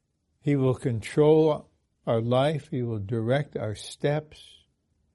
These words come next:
We will desire to be pleasing to Him, do His will, fulfill His purpose. And then surely we don't want to be a person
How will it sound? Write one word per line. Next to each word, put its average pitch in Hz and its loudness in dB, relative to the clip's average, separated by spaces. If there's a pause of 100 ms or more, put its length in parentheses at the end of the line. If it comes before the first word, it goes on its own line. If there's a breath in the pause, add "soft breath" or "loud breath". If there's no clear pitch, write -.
(920)
We 139 2
will 131 0 (440)
desire 139 6
to 135 -2
be 110 -2
pleasing 147 0
to 139 0
Him, 139 -2 (520)
do 143 2
His 135 2
will, 135 0
fulfill 131 -4
His 123 -2
purpose. - -14 (2500)
And 139 0
then 147 4
surely 151 6
we 147 -2
don't 143 2
want 135 0
to 127 -8 (1800)
be 147 4
a 135 4
person 123 -4